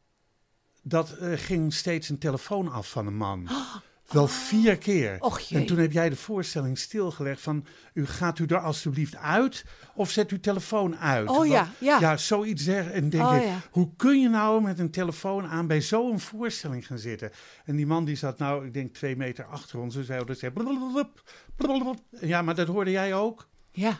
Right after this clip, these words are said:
Speaker 2: ik hoorde, ja.
Speaker 1: En, eh,
Speaker 2: Ik, ik kan me er niets meer van herinneren,
Speaker 1: Oh,
Speaker 2: maar ik kan me
Speaker 1: gelukkig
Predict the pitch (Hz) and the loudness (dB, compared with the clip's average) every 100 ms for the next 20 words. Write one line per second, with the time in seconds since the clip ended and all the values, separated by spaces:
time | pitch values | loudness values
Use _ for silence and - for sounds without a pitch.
0 | - 208 185 185 196 196 196 190 160 156 | -8 -8 -4 -4 -2 2 4 4 4 0
1 | 139 _ - 214 330 - 339 302 262 294 | -2 _ -2 -2 -2 0 0 0 -2 -2
2 | 349 - 302 285 269 254 220 165 156 262 | -2 -4 -4 -2 -2 0 2 4 4 4
3 | 262 147 294 262 | 4 4 4 4